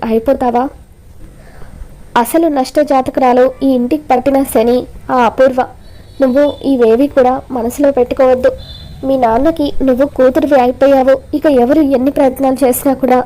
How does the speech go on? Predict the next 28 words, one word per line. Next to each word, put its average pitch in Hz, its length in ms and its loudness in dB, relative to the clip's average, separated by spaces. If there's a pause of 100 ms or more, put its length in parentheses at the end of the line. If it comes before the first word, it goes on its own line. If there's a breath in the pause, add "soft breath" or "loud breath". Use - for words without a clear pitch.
(120)
నిన్ను 254 240 2
మీ 269 140 0
నాన్నని 254 480 0 (100)
విడదీయలేరు" 254 580 0 (100)
అని 269 180 -4
చెప్పి 262 280 -2
కృష్ణప్రసాద్ 262 680 0
అంటూ 226 260 -2
ఉంటాడు. 247 340 2 (760 loud breath)
"ఇప్పుడు 311 380 0
ఏం 247 220 2
చేయబోతున్నావమ్మా?" 254 840 0
అని 240 180 0
చెప్పి 233 160 -4
కృష్ణప్రసాద్ 269 640 -6
అడుగుతూ 240 380 0
ఉంటే, 247 300 -2 (640 loud breath)
"నేను 247 240 4
గగన్ 254 500 0
గారిని 262 360 0
కలవాలనుకుంటున్నాను 254 1080 0
మావయ్య" 240 380 4
అని 233 140 2
చెప్పి 247 420 0 (200)
భూమి 247 420 2
అంటూ 240 320 -2
ఉంటుంది. 247 440 0 (800 loud breath)
"గగన్న 269 420 -2